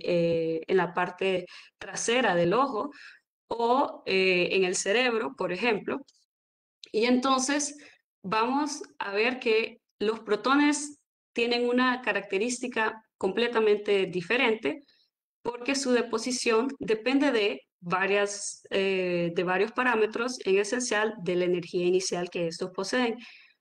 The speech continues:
¿Por qué? Porque cuando estos van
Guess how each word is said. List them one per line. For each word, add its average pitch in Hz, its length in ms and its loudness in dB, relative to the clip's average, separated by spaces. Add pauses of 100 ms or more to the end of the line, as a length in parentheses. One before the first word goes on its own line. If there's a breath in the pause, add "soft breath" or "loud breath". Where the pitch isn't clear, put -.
(140)
¿Por 220 220 -8
qué? 269 420 -2
Porque 240 480 0
cuando 190 300 2
estos 190 640 -2
van 175 400 -2